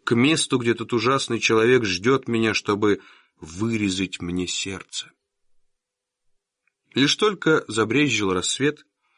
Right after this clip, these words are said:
я тут же встал и отправился вниз. И каждая половица будто кричала мне вслед: "Остановите вора! Миссис Джо, проснитесь!"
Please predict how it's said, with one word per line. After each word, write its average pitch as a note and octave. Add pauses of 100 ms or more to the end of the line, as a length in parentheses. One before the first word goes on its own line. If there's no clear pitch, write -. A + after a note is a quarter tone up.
(400)
я B2+
тут D3
же A#2
встал F3
и D3+
отправился A#2
вниз. F2 (720)
И -
каждая A2+
половица A#2
будто A#2+
кричала A#2+
мне A#2+
вслед: - (380)
"Остановите G3+
вора! F#3+ (460)
Миссис E3
Джо, D#3
проснитесь!" F#3+